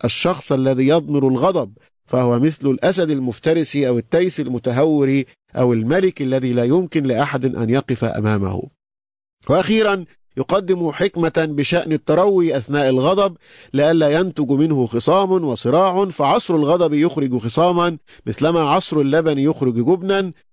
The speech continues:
وعصر الأنف يخرج دماً. لذلك ينصح الإنسان أن يضع يده على فمه، أن يضبط كلامه أثناء غضبه. وأخيرًا نأتي إلى الأصحاح الحادي والثلاثين والأخير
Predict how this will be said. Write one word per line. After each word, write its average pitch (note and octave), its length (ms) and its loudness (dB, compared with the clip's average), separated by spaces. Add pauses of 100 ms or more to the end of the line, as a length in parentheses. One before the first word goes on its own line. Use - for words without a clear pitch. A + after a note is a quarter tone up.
(160)
وعصر D3+ 440 0
الأنف D3+ 420 -2
يخرج C3+ 540 2
دماً. D3 360 0 (360)
لذلك B2 360 0
ينصح D#3+ 420 0
الإنسان C3+ 600 0 (420)
أن A2+ 120 0
يضع D3+ 480 0
يده D3 280 0
على A2+ 220 -2
فمه، C#3+ 380 0
أن A#2+ 180 0
يضبط D3+ 460 0
كلامه B2+ 720 0
أثناء A#2+ 440 -2
غضبه. G2+ 560 -4 (800)
وأخيرًا A3 420 2
نأتي G3 420 -2
إلى F3+ 80 2
الأصحاح E3 480 0
الحادي D3+ 420 0
والثلاثين E3+ 840 0 (500)
والأخير F3+ 680 0